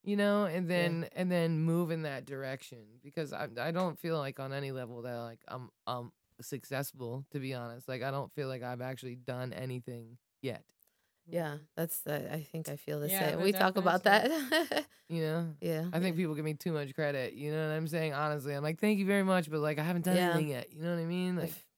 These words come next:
Speaker 2: yeah.
Speaker 1: that's how I truly feel, you know?
Speaker 2: Yeah. No, I
Speaker 3: Yeah,
Speaker 2: think
Speaker 3: I
Speaker 2: I can
Speaker 3: have,
Speaker 2: relate.
Speaker 3: I have this,
Speaker 2: Mm-hmm.
Speaker 3: um, this quote that I came up with, um, at the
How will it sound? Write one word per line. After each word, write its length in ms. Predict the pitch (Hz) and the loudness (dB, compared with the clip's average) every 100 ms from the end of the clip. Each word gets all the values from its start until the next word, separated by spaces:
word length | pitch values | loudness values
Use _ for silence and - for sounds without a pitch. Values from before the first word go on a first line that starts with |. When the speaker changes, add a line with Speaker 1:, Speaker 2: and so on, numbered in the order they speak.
| _ | _
Speaker 2:
yeah. 260 | 165 160 156 151 - | -2 0 -2 -6 -2
Speaker 1:
that's 200 | 170 202 | 0 4
how 160 | 185 | 4
I 140 | 165 165 | 4 2
truly 420 | 156 - 156 143 | -2 -2 -2 -2
feel, 460 | 139 147 123 95 131 | -4 -4 -4 -6 -8
you 120 | 139 | -6
know? 200 | 139 147 139 _ - | -4 -6 -8 _ -4
Speaker 2:
Yeah. 280 | 170 160 160 _ - | -2 -2 -6 _ -6
No, 120 | 160 | -2
I 20 | 170 | 2
Speaker 3:
Yeah, 40 | |
Speaker 2:
think 180 | 180 202 | 2 4
Speaker 3:
I 60 | |
Speaker 2:
I 40 | - | 4
can 120 | 180 | 4
Speaker 3:
have, 20 | |
Speaker 2:
relate. 400 | 147 143 143 160 - _ | 2 2 0 -2 -8 _
Speaker 3:
I 100 | 190 | -2
have 240 | 220 226 240 | 0 0 0
this, 220 | 233 196 | -2 2
Speaker 2:
Mm-hmm. 340 | 190 190 185 | 4 6 4
Speaker 3:
um, 220 | 190 190 - - - | 2 -4 -10 -18 -4
this 280 | 196 190 | -4 -2
quote 420 | - 180 170 185 - | -4 0 2 0 0
that 160 | 175 | -2
I 100 | 180 | -2
came 280 | 180 175 175 | -2 -4 -2
up 200 | 165 - | -4 -4
with, 300 | 160 160 - | -6 -6 -6
um, 420 | 160 160 160 160 - | -4 -4 -4 -8 -6
at 180 | 165 - - _ _ | -6 -6 -18 _ _
the 440 | 165 160 156 156 | -6 -2 -2 -4